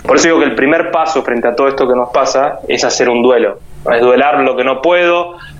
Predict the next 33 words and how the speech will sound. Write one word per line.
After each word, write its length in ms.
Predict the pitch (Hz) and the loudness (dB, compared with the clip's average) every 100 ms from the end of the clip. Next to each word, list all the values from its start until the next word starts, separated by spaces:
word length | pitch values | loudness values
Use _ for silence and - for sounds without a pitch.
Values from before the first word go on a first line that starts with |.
| - - - | -20 -20 -8
duelar 260 | 120 127 143 | 0 2 4
la 60 | 143 | 2
expectativa 680 | 139 - 131 - 208 180 | 0 0 -2 0 2 2
que 60 | 127 | 0
no 100 | 123 | 0
voy 120 | 120 | 0
a 80 | 110 | 2
poder 200 | 117 117 | 0 2
realizar, 640 | 113 113 151 143 147 - - - - | 0 0 0 0 0 -4 -16 -20 -6
bajar 240 | 185 - 143 | -2 2 0
expectativas 840 | 135 139 135 123 156 165 165 - | 0 -2 0 2 2 2 0 -4
y 100 | - | -4
hacer 240 | 131 - 160 | -2 0 2
lo 180 | 165 | 2
que 120 | 139 139 | 0 0
puedo 360 | 151 170 180 | 2 2 0
con 160 | 135 120 | 0 0
lo 120 | 117 | 0
que 100 | 120 | -2
tengo, 540 | 120 131 117 110 107 - - - - - | 0 -2 -2 -2 -4 -6 -20 -20 -20 -8
partir 380 | - 120 - 156 | -2 0 2 2
de 80 | 143 | 2
esa 200 | 131 120 | 2 0
base. 420 | 110 107 - - - - - - | 0 -2 -4 -6 -10 -16 -16 -12
Si 180 | - - | -4 2
no, 400 | 135 180 - - | 4 4 0 -2
el 140 | 135 117 | -2 0
remedio 380 | 113 123 139 147 | 0 2 0 0
es 40 | |
peor 180 | - 120 | 0 0
que 60 | 117 | 0
la 80 | 110 | -2
enfermedad. 540 | 110 110 104 101 95 | -2 -2 0 0 -2